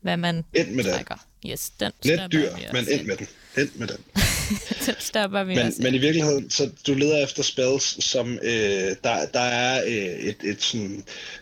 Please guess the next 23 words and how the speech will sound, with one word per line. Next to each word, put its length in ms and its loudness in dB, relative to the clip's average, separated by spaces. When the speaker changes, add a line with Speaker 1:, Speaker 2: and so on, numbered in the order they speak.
Speaker 2:
Der 60 2
er 60 2
ikke, 180 0
igen 320 2
her 140 0
er 100 0
der 80 0
nogle 200 -4
staples, 680 0
nogen, 260 -2
der 80 -2
ligesom 280 2
er 120 2
Speaker 1:
Mm. 60 -2
Speaker 2:
de 80 -4
bedste 520 0
monosorted 600 0
removal 340 -2
spells. 380 -2
Det 240 2
er 60 0
kort 420 -2
som 320 -2